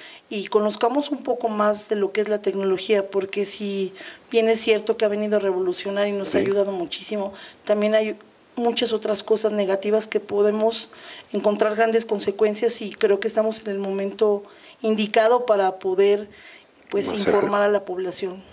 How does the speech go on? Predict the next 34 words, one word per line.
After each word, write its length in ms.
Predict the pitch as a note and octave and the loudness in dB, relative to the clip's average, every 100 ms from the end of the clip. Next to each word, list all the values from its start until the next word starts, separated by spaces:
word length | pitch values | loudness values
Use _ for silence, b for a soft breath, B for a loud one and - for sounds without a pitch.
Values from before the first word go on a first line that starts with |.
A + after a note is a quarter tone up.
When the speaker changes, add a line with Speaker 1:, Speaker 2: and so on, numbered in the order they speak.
| B - - | B -20 -2
Speaker 2:
Bien, 200 | F#2 F#2+ | 2 4
pues 140 | B2 A2+ | 2 2
yo 100 | G2 | 4
creo 120 | A2+ | 4
que 340 | A#2 F#2+ F2+ | 4 4 4
Elvia 340 | F#2+ G2+ A2+ F#2 | 0 2 2 2
tomas 380 | F#2 G#2+ G2+ - | -2 -2 -4 -6
puntos 420 | - G2 A2+ F#2 | -8 -4 -4 -2
muy 140 | G2+ | 0
importantes, 720 | G#2+ G2 E2+ - F#2+ G2 F#2 | 0 0 -2 0 -2 0 -2
y 40 | G2+ | -2
uno 120 | A2 | -2
que 80 | G2 | 0
me 100 | F#2 | -2
gustaría 420 | E2+ - F2+ F#2+ | -4 -2 0 2
a 40 | |
mí 100 | G2+ | 2
rescatar 540 | G#2 G#2 - - G2+ - B B B - | 2 0 -2 0 0 0 B B B -12
tiene 200 | - A2 | -2 -2
que 100 | - | 0
ver 120 | G2+ | 2
es 160 | G#2+ G#2+ | 2 0
el, 140 | G2+ B B _ | -4 B B _
¿cuál 160 | - D3 | -8 -4
es 120 | - | -2
el 60 | C#3+ | 2
papel 520 | - - G#2 G#2+ F2+ | 0 2 2 4 2
o 340 | F2 F2 F2+ F#2+ | -2 -4 -4 -4
el 120 | F2+ | 0
papel 300 | F2+ - G#2 | -2 0 -2
fundamental 480 | A#2 F#2+ F2 G#2 G2+ | 0 -2 0 2 4
de 80 | |
la 120 | G2 E2+ | 2 0
familia 600 | F2 F2 F2+ E2 D#2+ | -6 -6 -6 -4 -8